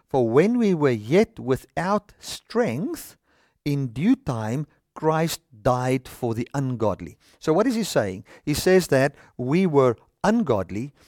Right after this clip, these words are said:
we were without strength, and in the,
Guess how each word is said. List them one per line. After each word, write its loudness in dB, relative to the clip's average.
we 0
were 2
without -4
strength, -6
and -2
in -2
the, 0